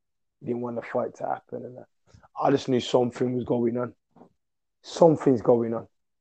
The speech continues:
Maybe he probably did take it. And also, you gotta look at it, the trainers. What are they advising him as well?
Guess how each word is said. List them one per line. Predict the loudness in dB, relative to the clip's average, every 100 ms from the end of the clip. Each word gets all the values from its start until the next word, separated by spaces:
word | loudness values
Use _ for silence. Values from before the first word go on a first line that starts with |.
| _ _ _ _ -2
Maybe | 4 4 6 2
he | 2 0 -2 -2 0
probably | 2 4 4
did | 4 4
take | 8 8 8 2
it. | -6 -8 _ _ _ _ -8
And | 4 8
also, | 10 8 6
you | 4 6
gotta | 6
look | 6 2 -2
at |
it, | -12 -16
the | -12
trainers. | -4 -2 -2 -4 -10 _ _ _ _ _ _ _ _
What | 4 6 8 10
are |
they | 10
advising | 8 8 8 8 4 -2
him | -4 -8 _ _ _ _ -10
as | 0
well? | 0 0